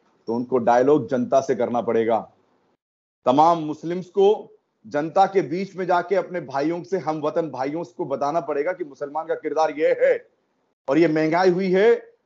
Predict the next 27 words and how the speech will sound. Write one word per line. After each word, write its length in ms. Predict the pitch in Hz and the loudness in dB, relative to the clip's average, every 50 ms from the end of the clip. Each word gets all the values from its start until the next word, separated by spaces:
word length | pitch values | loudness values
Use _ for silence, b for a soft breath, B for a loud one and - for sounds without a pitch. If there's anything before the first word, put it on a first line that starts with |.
| _ _ _ _ _ _ | _ _ _ _ _ _
तो 60 | 165 156 | -8 -8
ये 240 | 143 135 180 196 | -2 2 2 2
मुसलमानों 520 | 196 185 165 - 180 165 170 170 170 190 202 | 2 2 -2 -4 -2 0 0 0 0 0 0
पर 200 | 190 202 180 180 | -2 -2 -2 -2
नहीं 180 | 196 226 247 | -4 -2 -2
आई 120 | 240 226 220 | -2 0 2
है, 80 | 220 | 2
इसकी 240 | 208 196 202 - 185 | 2 2 2 -4 -10
सारी 260 | - 185 165 160 165 | -4 -2 -2 -2 -2
जिम्मे-, 320 | 156 151 151 156 151 151 147 - 147 139 127 131 131 - | -4 -6 -6 -6 -6 -6 -6 -6 -10 -14 -14 -18 -10 -6
ये 180 | 160 156 156 151 | -2 -2 -2 -2
जो 460 | 139 147 147 139 135 131 120 110 - _ 120 | -2 -2 -2 -2 -2 -2 -4 -6 -10 _ -8
महंगाई 320 | 131 151 151 156 160 165 | -6 -2 0 2 2 2
का 120 | 156 170 156 | 4 2 2
असर 180 | - - 156 | 2 2 -2
हो 120 | 147 135 127 | -2 0 -2
रहा 200 | 127 127 120 107 | -2 -2 -4 -4
है। 180 | 104 98 90 - _ _ _ _ _ _ _ _ _ _ _ _ | -8 -12 -14 -16 _ _ _ _ _ _ _ _ _ _ _ _
हमारे 240 | 110 127 139 151 170 | -4 -2 0 0 2
लोग 260 | 165 165 175 180 175 | 2 2 0 0 0
तो 60 | 190 175 | -2 -4
फिर 200 | - - 180 - | 0 0 0 0
भी 140 | 202 240 | 0 -2
कम 260 | - 208 202 202 202 185 - _ _ _ _ _ _ _ _ _ _ _ _ _ _ _ _ _ _ _ _ _ _ _ - | 0 2 0 0 0 -6 -12 _ _ _ _ _ _ _ _ _ _ _ _ _ _ _ _ _ _ _ _ _ _ _ -8
रोजगार 420 | 123 151 180 175 147 185 190 190 185 | -2 0 0 2 4 4 4 6 6
वाले 220 | 175 170 165 160 | 4 4 4 2
हैं, 280 | 147 131 123 98 82 | -4 -6 -10 -16 -20